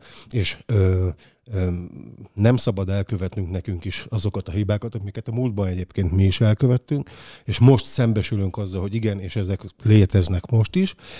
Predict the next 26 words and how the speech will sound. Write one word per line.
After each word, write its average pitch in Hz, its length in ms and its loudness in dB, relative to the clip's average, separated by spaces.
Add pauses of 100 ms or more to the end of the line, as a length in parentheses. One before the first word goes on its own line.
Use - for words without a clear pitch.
(260)
Egyrészt, 151 500 0 (180)
másrészt 170 480 0
pedig 120 360 0 (160)
a 98 360 2 (260)
másik 139 440 0
oldalról 101 640 2 (240)
azt 120 220 2
tudom 95 260 -2
mondani, 98 340 0
hogy 90 280 -2 (800)
ha 104 120 4
megnézzük, 104 640 2 (380)
itt, - 320 -2
ö, 92 240 6
nem 120 220 0
véletlenül 104 380 2
soroltam 95 480 -4
fel, 95 220 -4
hogy 90 160 -2 (220)
hány 113 280 2
helyen 95 280 2
lépnek 92 420 -4
majd 90 260 -6 (260)
egyébként 95 500 -2
Európa 101 520 0
szerte 95 480 -4